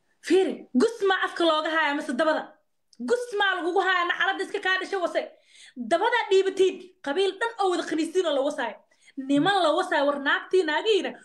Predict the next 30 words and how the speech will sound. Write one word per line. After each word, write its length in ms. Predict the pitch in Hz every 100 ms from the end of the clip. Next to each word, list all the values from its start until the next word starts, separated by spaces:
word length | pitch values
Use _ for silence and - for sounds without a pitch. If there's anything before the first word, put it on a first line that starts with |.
| _ -
waaba 300 | 320 359 311
aragnaba 400 | 277 285 302 226
dumaashiyood 520 | 247 277 277 302 294
wasayaalaad 560 | 294 294 302 330 285
tihiin. 200 | 269 247 - _ - -
Waa 160 | 294 311
isla 200 | 370 427
qabtiin 280 | 359 285 285
hal 160 | 320
naag 160 | 349 294
markay 280 | 311 311 277
qabtiin. 300 | 254 - 285 - - -
Naagtaada 480 | 277 349 359 359 311
waa 160 | 285 269
lagula 240 | 277 359
qabaa, 220 | 370 285 226 - -
deriskaa 420 | 381 - 311 269
kula 160 | 302 330
qabo, 240 | 302 247
nin 120 | 311
kastaa 260 | 370 294 285
kula 180 | 294 311
fuulo. 240 | 269 247 - -
Laakiin 440 | - 269 269 311 339
adinka 260 | 294 349 320
dabada 320 | 226 269 311 254
dhiibatiin 380 | 254 247 254 240
markaan 300 | 262 254 247
intaa 180 | 247 226
fiiri. 240 | 240